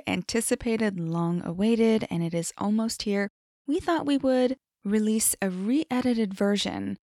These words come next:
a refreshed version of our original Let's Play season two review.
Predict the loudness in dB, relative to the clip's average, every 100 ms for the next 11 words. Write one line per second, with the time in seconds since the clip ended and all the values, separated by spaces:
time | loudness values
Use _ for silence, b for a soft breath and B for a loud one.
0 | _ 0 0 0 2 2 2 0 -4 -4
1 | 0 2 0 -2 -4 -2 -2 0 0 0
2 | 0 -2 _ _ _ -2 2 2 0 -2
3 | -2 0 0 -2 -2 2 2 4 4 4
4 | 4 0 -4 -2 0 0 -2 -2 0 2
5 | 2 0 -2 0 0 0 0 -2 -2 -2
6 | -2 -2 0 0 0